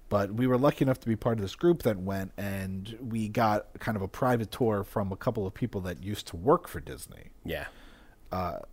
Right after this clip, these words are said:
Speaker 1: some of them still do, I think, or they do some, they, they work with Disney, but not for Disney anymore. Um, and so they walked us around, and we ate at the commissary, and we got to walk around the, it's like, "This is the, this is the Mary Poppins studio." Unfortunately, because it was a,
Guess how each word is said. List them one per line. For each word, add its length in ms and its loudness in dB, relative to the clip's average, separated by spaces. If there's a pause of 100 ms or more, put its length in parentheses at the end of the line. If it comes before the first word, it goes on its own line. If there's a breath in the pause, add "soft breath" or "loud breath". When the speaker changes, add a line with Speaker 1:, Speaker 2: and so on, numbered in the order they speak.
(100)
Speaker 1:
some 220 -6
of 60 -4
them 160 -2
still 260 0
do, 460 6
I 40 -2
think, 360 -4
or 180 6
they 160 4
do 240 0
some, 260 4
they, 180 8
they 180 10
work 240 10
with 260 8
Disney, 300 4
but 140 2
not 160 0
for 200 2
Disney 380 -6
anymore. 380 -8 (560 loud breath)
Um, 400 0 (460)
and 180 4
so 140 10
they 80 10
walked 360 8
us 140 2
around, 400 6
and 80 0
we 100 0
ate 60 0
at 80 -2
the 80 -8
commissary, 840 -2
and 180 -4 (840 loud breath)
we 60 6
got 140 2
to 100 2
walk 340 2
around 280 0
the, 260 -2
it's 140 -12
like, 140 -2
"This 200 -4
is 240 -2
the, 60 2
this 480 -2
is 100 -6
the 100 -2
Mary 240 2
Poppins 480 0
studio." 720 0
Unfortunately, 520 10
because 380 10
it 80 8
was 300 4
a, 120 2